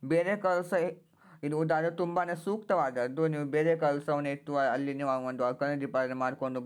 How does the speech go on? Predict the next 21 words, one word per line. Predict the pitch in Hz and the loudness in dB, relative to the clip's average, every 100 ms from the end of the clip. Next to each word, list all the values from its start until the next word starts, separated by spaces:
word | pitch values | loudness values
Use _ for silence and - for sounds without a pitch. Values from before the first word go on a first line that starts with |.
| 113 113 | -8 -4
ಗೊಂಬೆಗಳನ್ನ | 131 135 147 151 147 151 147 | -2 0 0 2 0 0 -2
ಸಹ | 160 | 2
ಇಟ್ಟು | 170 165 165 | 2 0 -2
ನೀವು | 165 | -2
ಪೂಜೆ | 160 147 | -2 -2
ಮಾಡ್ಕೋಬಹುದು. | 147 143 135 147 113 131 | 0 -2 -2 -4 -4 -4
ಪುಟ್ಟ | 160 190 208 | -6 -4 -2
ಮನೆ | 190 180 | 0 2
ಆಗಿದ್ರೆ | 165 143 151 151 | 0 0 -2 -2
ನೀವು | 160 226 - - - - - - - _ _ - | -2 -4 -6 -18 -20 -20 -20 -20 -20 _ _ -4
ಅದೇ | 160 180 | -2 0
ಕಳಶಕ್ಕೆ | 226 190 185 180 160 170 156 139 | 2 0 2 0 0 0 0 0
ಘಟಸ್ಥಾಪನೆ | 156 160 160 156 151 151 | 0 0 2 -2 0 0
ಮಾಡ್ಕೊಂಡು | 147 143 147 175 180 | 0 0 -2 0 2
ಒಂದು | 156 147 | 2 0
ಬ್ಲೌಸ್ | 131 143 | 2 0
ಪೀಸನ್ನ | 147 165 165 151 | 0 -2 0 0
ಇಟ್ಟು | 147 147 151 147 | 0 0 -4 -4
ನೀವು | 170 | -4
ಪೂಜೆಯನ್ನು | 202 160 135 143 | -2 -2 0 0
ಮಾಡ್ಕೋಬಹುದು. | 175 165 165 139 127 113 90 | 0 0 -2 -2 -2 -2 -6